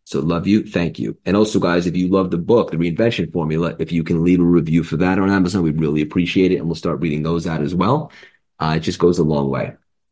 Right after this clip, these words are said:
And we have a free texting community, which we send out what people say is the best texting community on the planet, the right divine aligned inspirational nuggets for free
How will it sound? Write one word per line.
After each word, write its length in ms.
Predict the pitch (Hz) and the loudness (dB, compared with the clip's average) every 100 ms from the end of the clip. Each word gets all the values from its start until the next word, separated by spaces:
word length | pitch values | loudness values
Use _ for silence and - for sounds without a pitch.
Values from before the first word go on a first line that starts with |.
| _ | _
And 560 | 82 78 78 71 67 67 _ _ _ _ | -4 -2 0 -2 -4 -8 _ _ _ _
we 120 | 90 | 0
have 100 | 92 | 2
a 60 | 90 | 2
free 320 | - 104 92 | 0 2 2
texting 420 | 90 90 - 76 | 0 -4 -2 -2
community, 640 | 64 71 65 65 - - _ _ _ - | 0 0 0 0 -2 -6 _ _ _ -6
which 180 | - - | -4 0
we 60 | |
send 260 | 82 87 85 | 0 2 2
out 240 | 82 80 | 2 0
what 140 | 87 - | -2 0
people 240 | 95 87 | 0 0
say 180 | 90 82 | 0 0
is 120 | 78 | 0
the 80 | 76 | -4
best 280 | 80 80 - | -4 -6 -4
texting 280 | 80 80 78 | -4 -2 -2
community 260 | 78 76 | -2 0
on 80 | 78 | -2
the 60 | - | -2
planet, 480 | 92 80 69 67 - | -2 -2 -2 -6 -6
the 200 | 87 80 | 0 2
right 420 | 87 90 92 - | 2 2 0 0
divine 560 | 82 78 87 82 87 | -4 0 0 0 -2
aligned 480 | 76 78 78 82 78 | -4 -4 -2 -4 -4
inspirational 640 | 87 - 87 85 78 80 78 | -4 -4 -2 -2 -2 -4 -2
nuggets 400 | 82 85 80 - | -2 -2 -4 -2
for 260 | 87 92 | 0 2
free 600 | - - 123 85 85 - | 0 2 4 6 2 -2